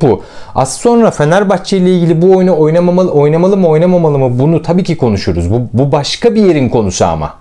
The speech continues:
Hani bu Fenerbahçe'nin iç meselesi. Bu Alanyaspor'un meselesi haline niye geliyor? Ee, bu da aslında kötü bir oyunun, Alanyaspor açısından kötü oyunun tezahürü hocanın açıklamalarına vurdu. Benim okuduğum şey bu.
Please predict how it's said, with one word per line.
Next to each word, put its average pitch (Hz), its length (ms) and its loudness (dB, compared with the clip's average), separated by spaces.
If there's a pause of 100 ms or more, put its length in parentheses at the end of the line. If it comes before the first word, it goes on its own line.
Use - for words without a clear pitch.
(160)
Hani 104 220 -2 (260)
bu 277 300 2 (260)
Fenerbahçe'nin 233 680 0
iç 233 240 0
meselesi. 104 600 0 (320)
Bu - 100 0
Alanyaspor'un 202 640 0
meselesi 156 440 0
haline 139 460 0
niye 147 240 2
geliyor? 104 520 2 (320)
Ee, 101 360 2
bu 170 180 2
da 175 120 2
aslında 139 520 -2 (600)
kötü 190 360 0
bir 214 160 2 (100)
oyunun, 151 500 2
Alanyaspor 185 580 0
açısından 156 500 -2
kötü 180 300 0
oyunun 165 680 0
tezahürü 190 840 0 (120)
hocanın 185 360 0
açıklamalarına 190 640 0
vurdu. 110 260 0
Benim 180 220 2
okuduğum 135 400 0
şey 220 320 0
bu. 117 240 0